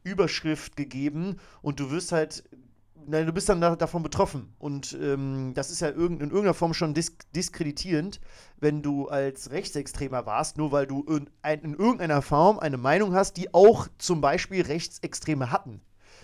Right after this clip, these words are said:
Ähm, was ja häufig dann auch dazu führt, dass Leute dann sagen, „Ey, jetzt, jetzt erst recht nicht. Also jetzt sage ich erst recht nicht mehr meine Meinung, weil,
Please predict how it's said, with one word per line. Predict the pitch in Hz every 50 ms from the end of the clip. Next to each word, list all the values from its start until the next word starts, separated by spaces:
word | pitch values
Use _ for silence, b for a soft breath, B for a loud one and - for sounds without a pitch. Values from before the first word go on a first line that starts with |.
| b b b -
Ähm, | 147 147 143 139 139 139 135 131 127 113 110 - _ _ _ _ _ _ _ _ _ _ _ _ _ _ _ _ - 170 165 160 156 - - - - - - B B B B B B B B B - -
was | 151 180 208 -
ja | 240 196
häufig | 151 165 196 202 247 226
dann | - 190 165
auch | 160
dazu | 160 151 - - 139
führt, | - - 139 143 196 220 -
dass | 180 - -
Leute | 139 139 170 185 196
dann | 180 175 160
sagen, | 147 160 160 160 160 151
„Ey, | - 151 147 139 147 - - - -
jetzt, | 143 135 135 - - - - _ _
jetzt | - 131 135 139 139 - -
erst | - 147 123 -
recht | - - - - -
nicht. | 127 117 - 131
Also | 135 117 135
jetzt | 139 135 -
sage | 165 165 160
ich | 131 -
erst | 131 - -
recht | 202 196 - - -
nicht | 127 127 123 - -
mehr | 123 117 117
meine | 113 117 120 117 113
Meinung, | 113 117 104 110 120 131 151 160 131
weil, | 131 131 131 131 131 127